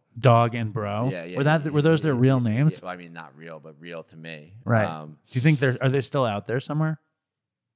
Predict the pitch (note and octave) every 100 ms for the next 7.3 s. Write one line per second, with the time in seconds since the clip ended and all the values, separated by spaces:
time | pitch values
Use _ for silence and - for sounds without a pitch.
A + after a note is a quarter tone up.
0 | _ _ - B2 D#3 B2+ C3 G2+ C#2+ C#2
1 | _ _ - B2 C#3+ C#3 C#3 - G#3 D#3
2 | B2 F3 A#2 F#2 C3+ C3+ G#2 F#2+ G2 A2+
3 | E3 C#3 C#3 G#2+ G2 B2+ C#2+ - - _
4 | _ _ _ _ G#2+ G#2+ D3+ C#3 D3+ C3+
5 | C#3+ A#2+ F3 G#2 E2+ C2+ B1 - F2 F#2
6 | A2+ A2 F2+ A#2+ C3+ A#2+ - A#2+ F#2+ C#2+
7 | - -